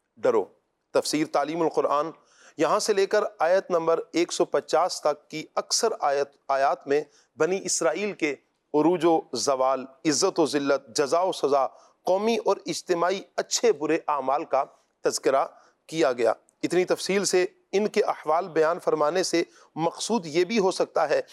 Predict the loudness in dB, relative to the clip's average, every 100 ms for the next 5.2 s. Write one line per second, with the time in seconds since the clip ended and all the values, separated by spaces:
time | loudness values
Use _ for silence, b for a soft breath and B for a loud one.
0 | B -4 -2 0 -2 0 0 -2 -2 0
1 | 0 0 0 0 0 0 0 -2 -6 -6
2 | -4 -2 -2 -4 -10 -10 B B _ -2
3 | 0 0 -2 -2 0 0 0 -4 0 2
4 | 2 -4 B B -4 -2 0 0 0 0
5 | 2 2